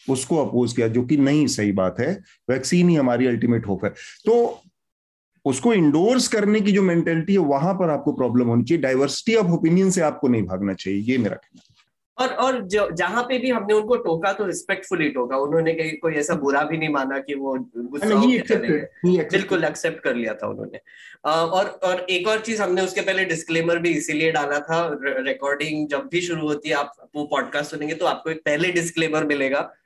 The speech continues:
Speaker 2: कि इसमें कुछ-कुछ बातें हैं जो तथ्य नहीं है, और इस पे फैक्ट चेक्स भी दिए हमने डिस्क्रिप्शन में। अम, फिर से, अ, एक, I think कि वही नेहा है या डिफरेंट नेहा है, मुझे पता नहीं, पर दोनों सब्सक्राइबर है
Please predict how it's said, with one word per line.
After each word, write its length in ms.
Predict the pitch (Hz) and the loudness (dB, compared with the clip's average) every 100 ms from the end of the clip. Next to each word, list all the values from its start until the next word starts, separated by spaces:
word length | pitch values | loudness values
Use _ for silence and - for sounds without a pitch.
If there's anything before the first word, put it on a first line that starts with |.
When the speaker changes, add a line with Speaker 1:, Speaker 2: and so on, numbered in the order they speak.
| _ - | _ -6
Speaker 2:
कि 180 | 160 | -4
इसमें 320 | 151 156 165 165 | -4 -2 -4 -4
कुछ-कुछ 360 | 156 170 160 | -6 -4 -4
बातें 340 | 139 135 147 156 | -2 -2 -2 -2
हैं 200 | 147 139 | -2 -2
जो 100 | 147 | -4
तथ्य 420 | 139 123 - 147 | -4 -6 -6 -4
नहीं 260 | 135 135 | -4 -6
है, 260 | 147 160 185 | -2 0 0
और 180 | 151 143 | 0 -2
इस 80 | 139 | -2
पे 140 | 160 | -6
फैक्ट 320 | 160 127 - | -2 -4 -4
चेक्स 200 | 160 151 | -8 -6
भी 60 | 147 | -4
दिए 220 | 131 123 | -2 0
हमने 240 | 120 117 | 0 -4
डिस्क्रिप्शन 580 | 117 110 - 107 - - | -6 -8 -14 -14 -14 -14
में। 80 | - - - - - - _ _ _ | -14 -14 -14 -16 -16 -20 _ _ _
अम, 400 | 143 143 143 143 - _ _ | -2 0 0 -4 -10 _ _
फिर 120 | 214 208 | -2 -2
से, 380 | 202 247 226 | 0 0 2
अ, 80 | - 170 165 | 2 4 4
एक, 760 | 160 151 180 190 - 202 160 - - _ _ | 0 -2 -4 -4 -4 0 0 0 -6 _ _
I 20 | 180 | -4
think 320 | - 247 233 | -2 -4 -4
कि 200 | 233 220 170 | -4 -4 -2
वही 300 | 170 240 226 | 0 0 0
नेहा 300 | 226 220 226 | 0 0 0
है 220 | 233 233 | 0 0
या 100 | 220 | 0
डिफरेंट 500 | 196 175 185 202 196 | -2 -2 -2 -2 0
नेहा 200 | 175 175 | 0 0
है, 200 | 185 185 | 0 -2
मुझे 160 | 180 185 | -2 -2
पता 300 | 175 160 160 | -2 0 0
नहीं, 180 | 160 | -2
पर 140 | 170 160 | 0 -2
दोनों 300 | 151 151 160 | -2 -4 -4
सब्सक्राइबर 580 | 156 - 143 131 135 | -6 -6 -6 -4 -6
है 80 | 143 | -8